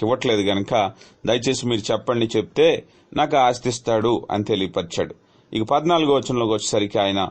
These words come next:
"ఓయి, మీ మీద తీర్పరిగానైనను పంచిపెట్టువానైనను నన్ను ఎవడు నియమించను?" అతను చెప్పాను. చూడండి, నేనేమన్నా మీకు తీర్పరినా, మీకు పంచిపెట్టేవాడినా? ఈరోజు ప్రభువారు, చాలామంది ప్రభువారిని ఎలా చూస్తున్నారు అన్నట్లయితే,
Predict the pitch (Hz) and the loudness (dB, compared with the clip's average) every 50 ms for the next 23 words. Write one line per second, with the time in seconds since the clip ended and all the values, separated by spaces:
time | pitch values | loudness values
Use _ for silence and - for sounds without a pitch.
0 | - _ _ _ - 87 95 104 110 127 147 170 - - _ _ _ _ - 101 | -8 _ _ _ -4 -2 0 2 2 2 2 0 -2 -4 _ _ _ _ -8 -4
1 | 107 120 117 117 131 165 175 170 147 131 139 147 139 - 139 143 139 - 156 156 | -2 0 0 2 2 2 2 2 4 4 2 2 0 0 0 0 0 0 0 0
2 | 151 143 143 139 131 131 127 127 127 135 156 180 190 - 147 147 143 - - 160 | 2 2 2 2 2 2 0 2 2 2 0 0 0 0 -2 0 -2 -2 0 -2
3 | 147 135 - 143 139 135 135 131 127 123 120 117 117 117 120 143 165 160 156 139 | -2 2 2 2 4 4 2 2 2 2 2 2 2 2 2 2 2 2 2 2
4 | 127 127 123 120 113 104 - 117 117 117 113 117 113 113 117 123 117 135 160 170 | 2 2 2 2 0 0 -2 -2 0 0 2 2 0 0 0 0 0 2 2 2
5 | 147 131 143 131 120 113 - 113 - - 101 95 90 95 107 110 104 92 76 - | 0 0 0 -2 -2 0 -2 -2 -2 0 -4 -2 0 0 0 0 0 -2 -2 -6
6 | _ _ _ - - - _ - - 135 113 113 104 87 80 - - _ _ _ | _ _ _ -20 -20 -20 _ -4 -4 0 0 0 0 0 -2 -4 -8 _ _ _
7 | _ _ - 135 135 135 135 131 127 123 120 117 113 104 113 - - 131 139 139 | _ _ -4 0 2 2 2 2 2 0 0 -2 -2 -2 -4 -2 0 0 0 0
8 | 135 - 143 127 123 135 151 165 175 175 160 160 - 156 139 135 - - 131 127 | 2 0 0 0 2 2 2 2 2 0 0 0 -2 0 0 0 -2 -2 -2 -2
9 | 110 127 120 107 104 98 92 90 78 - - _ - _ _ _ _ - - 123 | 0 0 0 2 2 0 0 -2 -4 -4 -6 _ -20 _ _ _ _ -8 -2 0
10 | 135 143 135 131 120 127 127 123 117 131 123 120 117 120 127 131 127 117 117 117 | 2 4 4 4 4 2 0 0 2 0 0 0 0 2 2 2 4 4 4 4
11 | 117 - - - _ - - 113 117 120 117 113 113 110 110 117 113 113 113 113 | 2 2 0 -6 _ -4 0 0 2 2 2 2 0 0 0 -2 0 0 0 0
12 | 107 110 113 110 104 104 98 104 104 101 - 113 104 - - 113 107 104 101 101 | 2 2 0 0 0 0 0 0 -2 -2 -2 -4 -2 -2 -2 -2 -2 0 0 0
13 | 98 98 92 - - 98 90 90 90 - 104 92 90 85 | -2 -2 -6 -4 -2 -2 -2 -2 0 -2 -2 0 -2 -2